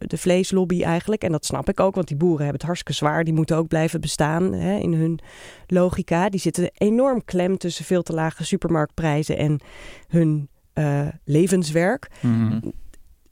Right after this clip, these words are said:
Speaker 1: Maar wat je krijgt is dat mensen zeggen, "Ja, maar ik doe dan alleen maar biologisch vlees."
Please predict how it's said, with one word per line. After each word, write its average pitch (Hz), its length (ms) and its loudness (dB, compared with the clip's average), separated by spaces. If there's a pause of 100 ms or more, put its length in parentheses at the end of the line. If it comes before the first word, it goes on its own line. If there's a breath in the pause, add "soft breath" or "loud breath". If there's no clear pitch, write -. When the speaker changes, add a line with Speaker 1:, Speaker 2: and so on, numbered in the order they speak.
(240)
Speaker 1:
Maar 190 220 2
wat 196 160 4
je 202 100 2
krijgt 226 320 2
is 190 100 0
dat 180 120 0
mensen 175 180 0
zeggen, 196 180 -2
"Ja, 196 60 2
maar 202 120 2
ik 196 140 -2
doe 220 100 0
dan 208 140 2
alleen 196 200 2
maar 180 120 0
biologisch 185 640 2
vlees." 143 340 -4